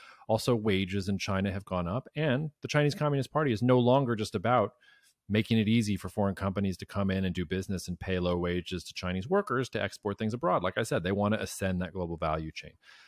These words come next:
Um, the thing is, you know, you might say it's easy to reshore, nearshore, find different places to,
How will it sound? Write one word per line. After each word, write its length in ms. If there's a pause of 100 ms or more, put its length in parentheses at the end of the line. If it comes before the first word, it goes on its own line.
(160)
Um, 260
the 100
thing 240
is, 160
you 80
know, 40
you 120
might 280
say 200
it's 160
easy 260
to 80
reshore, 640
nearshore, 580
find 300
different 280
places 520
to, 300